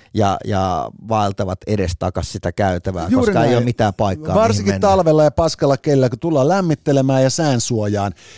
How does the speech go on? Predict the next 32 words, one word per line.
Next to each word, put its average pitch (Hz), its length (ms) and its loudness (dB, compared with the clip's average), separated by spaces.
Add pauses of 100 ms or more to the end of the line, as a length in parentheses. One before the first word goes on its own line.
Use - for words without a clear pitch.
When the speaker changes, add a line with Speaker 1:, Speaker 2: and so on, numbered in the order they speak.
(100)
Speaker 2:
niin, 165 240 -2
niin 175 160 0
siis 175 360 0 (720)
kaiken 220 500 0
näköistä 160 500 -2
niinku 117 240 -2
sekakäyttävää 120 800 0
hiipparia 101 680 -2 (140)
on 160 160 -2
ihan 185 460 2
helvetisti 104 500 -4
Speaker 1:
Jep. 117 80 2
Speaker 2:
liikenteessä. 78 420 -6 (420)
Ja, 147 220 2
ja, 151 120 2
ja 160 120 4
jos 165 180 -4
nyt 240 160 0
sit - 160 -6
ajatellaan 160 480 2
just 180 180 2
sitä, 180 380 0
että 120 220 -2
kun 135 120 -4
sul 175 160 0
tulee 180 320 2
vastaan 202 400 0
joku 147 160 0
tyyppi, - 400 0
joka 123 260 0
on 117 120 -2
vihane 110 440 -2